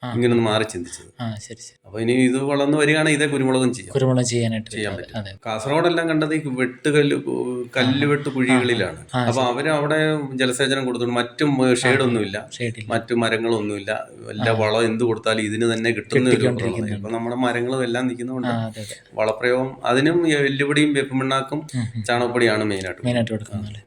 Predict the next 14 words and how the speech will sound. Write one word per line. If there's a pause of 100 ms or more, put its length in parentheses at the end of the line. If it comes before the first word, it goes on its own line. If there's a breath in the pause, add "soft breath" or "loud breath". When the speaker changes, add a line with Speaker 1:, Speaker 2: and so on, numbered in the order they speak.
Speaker 1:
പിന്നെ
ജലസേചനം
ആവശ്യമില്ല.
Speaker 2:
ജലസേചനമുണ്ട്.
പിന്നെ
ഇച്ചിരി
വളർന്നു
കഴിയുമ്പം
അതിന്
തണ്ടിന്
നമ്മൾ
ഈ (220)
ചൈന
ക്ലേ